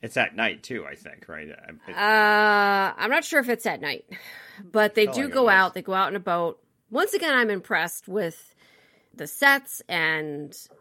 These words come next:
Speaker 2: they're scuba diving, so they're underwater. Like, that's all really cool. And I think about how difficult mu-, that must have been to film.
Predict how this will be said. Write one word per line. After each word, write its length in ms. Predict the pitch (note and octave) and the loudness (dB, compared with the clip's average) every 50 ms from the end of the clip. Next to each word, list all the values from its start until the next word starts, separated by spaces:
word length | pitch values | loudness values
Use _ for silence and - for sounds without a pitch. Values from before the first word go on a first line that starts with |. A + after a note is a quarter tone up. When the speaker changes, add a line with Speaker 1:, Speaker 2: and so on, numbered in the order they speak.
| _ _ _ _ _ _ _ _ | _ _ _ _ _ _ _ _
Speaker 2:
they're 160 | - E3+ D3+ D3+ | -6 -6 -6 -6
scuba 240 | - - B3+ C#4 | -6 -10 -10 -6
diving, 400 | C#4 D#4 C#4 C4+ A#3 B3 B3 A#3+ A#3 | -2 0 0 0 0 0 0 -2 -2
so 200 | A#3 - G3 E3+ | -4 -6 -6 -6
they're 240 | D#3 D3+ C#3+ - - | -6 -6 -6 -6 -8
underwater. 760 | E3 D3+ C#3+ C#3 F3 G3+ A3 A3+ A3+ A3+ A3+ G#3+ G#3+ A3 | -8 -8 -8 -6 -4 -2 0 0 0 0 0 0 0 0
Like, 200 | G3+ F3 D#3+ - | -2 -4 -8 -8
that's 180 | - B3 C#4+ G#4 | -8 -8 -4 -4
all 80 | E4+ D4+ | -2 -2
really 200 | B3 A#3 G3+ G3 | 0 -2 -2 -4
cool. 500 | - - C4 A3 G#3 G3 G3 G3 G3 F#3 - - | -2 0 0 2 2 2 2 0 -2 -4 -6 -10
And 360 | D#3 D#3+ D#3+ D#3 D#3 D#3 - - | -8 -8 -6 -6 -6 -8 -10 -10
I 40 | D3 | -12
think 140 | - G3+ - | -12 -10 -8
about 300 | - F3+ D#3 D#3+ - - | -6 -6 -6 -6 -6 -10
how 140 | - - D3 C3+ _ | -12 -16 -18 -16 _
difficult 440 | - C4 - - - E4 D4 A#3+ - | -14 -12 -12 -10 -8 -6 -6 -6 -6
mu-, 160 | A#3 C4 B3 - | -8 -8 -8 -6
that 180 | A3+ B3+ A3 - | -6 -6 -6 -6
must 220 | A#3+ B3 A#3+ - | -6 -10 -10 -8
have 180 | - A#3 G#3+ - | -10 -10 -8 -6
been 220 | - A3 A3 A3 G#3+ | -4 -4 -4 -4 -6
to 120 | - D#3 | -10 -14
film. 640 | - - - A#3 A#3+ A#3+ A#3 A#3 A3+ A#3 A#3 A3+ | -20 -10 -6 -4 -2 0 0 0 0 -2 -4 -8